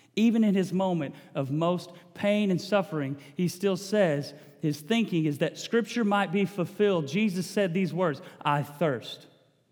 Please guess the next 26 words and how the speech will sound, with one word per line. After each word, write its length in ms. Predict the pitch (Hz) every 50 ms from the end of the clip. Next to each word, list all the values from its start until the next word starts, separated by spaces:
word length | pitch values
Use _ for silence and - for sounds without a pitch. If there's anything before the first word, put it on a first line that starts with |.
| _ _ _ _ _
I 80 | 139 135
thirst." 560 | 117 - 202 196 170 139 - - - - - - - - - _
Goes 240 | - 170 165 165 151
on, 280 | 175 175 180 196 208 196 - - -
verse 160 | 170 151 -
twenty-nine. 440 | - 185 185 175 175 180 190 208 208 208 - - - - - - _
"Now 200 | 165 165 160 160
a 40 |
vessel 420 | 151 143 160 196 208 - - 226 185
full 200 | - 214 202 190
of 80 | 170
sour 360 | - - 214 214 220 220 214 202
wine 300 | 196 190 180 180 170 165
was 140 | 151 143
sitting 340 | - - - 214 180 165 147
there. 260 | 139 131 131 143 156 - - - - - - _ - - - _ _
They 120 | 160 143
filled 320 | 131 - 196 208 220 220
a 40 | 208
sponge 480 | - - - - 220 214 196 190 180 143
with 120 | 156 156
sour 340 | - - 202 190 190 196 190
wine. 320 | 180 175 175 165 160 170
They 100 | 170 147
put 280 | 143 - - - 220 220
it 160 | 214 208 214